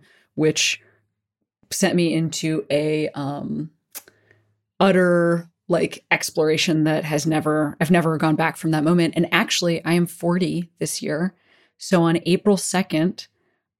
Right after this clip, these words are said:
I will have been on this exploration longer than I wasn't, which is really cool.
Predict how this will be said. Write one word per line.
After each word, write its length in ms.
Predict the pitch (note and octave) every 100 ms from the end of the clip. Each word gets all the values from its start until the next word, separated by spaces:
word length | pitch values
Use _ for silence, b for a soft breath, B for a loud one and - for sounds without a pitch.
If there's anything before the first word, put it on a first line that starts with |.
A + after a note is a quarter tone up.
| -
I 320 | E3 F3 F3
will 200 | F3 F3+
have 440 | D#3 E3 D#3 D3
been 440 | F3+ E3 D#3+ D#3+ D#3+
on 280 | - F3+ G3
this 180 | F3 -
exploration 800 | E3 - D#3+ D3+ D#3 D#3+ D#3 D#3
longer 560 | E3 D#3+ D#3+ D#3+ D#3 _ _ _ _ _ _ _ -
than 120 | D#3+
I 80 | D3
wasn't, 380 | C#3+ E3 - - _ _
which 180 | F3 -
is 360 | E3+ D#3 E3 - _
really 580 | F3 E3 E3+ E3+ F3 F3
cool. 360 | - - -